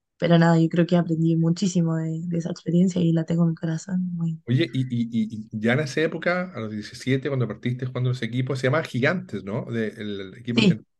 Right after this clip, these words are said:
Speaker 2: Oye,
Speaker 1: Sí,
Speaker 2: em,
Speaker 1: Gigantes del Sur.
Speaker 2: en esa época tú ya, ya estabas como, como, como pensando, "Oye, el voleibol puede ser mi vida,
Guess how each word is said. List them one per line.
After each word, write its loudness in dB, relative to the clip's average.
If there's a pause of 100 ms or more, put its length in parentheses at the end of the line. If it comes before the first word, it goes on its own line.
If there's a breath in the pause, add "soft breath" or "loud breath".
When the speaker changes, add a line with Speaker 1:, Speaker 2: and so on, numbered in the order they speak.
(680)
Speaker 2:
Oye, 0
Speaker 1:
Sí, 6
Speaker 2:
em, -
Speaker 1:
Gigantes 6
del 6
Sur. -4 (1200)
Speaker 2:
en 0
esa 2
época 2
tú -6
ya, 0
ya 0
estabas 0
como, -4
como, 0
como -2
pensando, -2
"Oye, 0
el 0
voleibol 0
puede 0
ser 0
mi 0
vida, 0